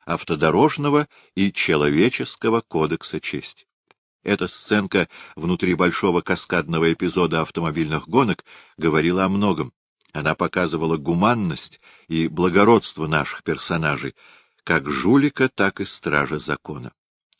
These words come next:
Трюк содержал в себе смысл, нес философскую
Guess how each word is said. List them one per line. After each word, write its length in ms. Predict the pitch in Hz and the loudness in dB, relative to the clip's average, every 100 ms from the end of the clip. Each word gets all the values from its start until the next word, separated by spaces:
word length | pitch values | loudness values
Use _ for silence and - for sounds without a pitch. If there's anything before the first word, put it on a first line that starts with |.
| _ | _
Трюк 340 | - 127 180 | 6 8 6
содержал 520 | - 95 87 80 82 71 | 4 2 2 2 0 0
в 60 | |
себе 260 | - 76 76 | -4 -4 -4
смысл, 560 | - 82 87 - 123 - - - | -4 -4 -4 -2 -6 -6 -14 -10
нес 340 | 92 110 117 - | 2 6 6 2
философскую 960 | - 87 87 - 135 - - 82 71 | 2 2 2 2 2 0 -4 -4 -4